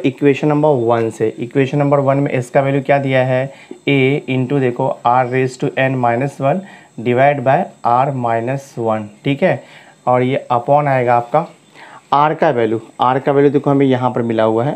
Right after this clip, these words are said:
R का value equation number four में मिला है। तो equation number four में R का value है देखो यहाँ पर R raise to N minus one divide by यहाँ पर R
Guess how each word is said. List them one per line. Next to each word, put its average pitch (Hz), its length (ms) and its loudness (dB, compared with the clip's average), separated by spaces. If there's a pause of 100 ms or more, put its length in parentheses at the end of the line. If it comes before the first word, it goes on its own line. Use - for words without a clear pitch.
(100)
R 120 200 0
का 131 120 -2
value 131 280 2
equation 123 420 -4
number 131 200 -2
four 123 420 0
में 120 120 -2
मिला 110 260 -2
है। 110 180 -8 (420)
तो 127 60 -2
equation 120 340 -4
number 131 180 -2
four 131 240 -2
में 131 120 0
R 127 140 2
का 135 140 0
value 131 280 0
है 131 80 0
देखो 127 180 -4
यहाँ 127 280 -2
पर 123 200 -2 (100)
R 120 260 2
raise 127 320 -2
to 139 220 -4
N 131 240 -2
minus 117 480 -4
one 123 180 0 (460)
divide 123 360 2
by 131 140 2
यहाँ 127 220 -2 (100)
पर 135 280 -2
R 120 260 0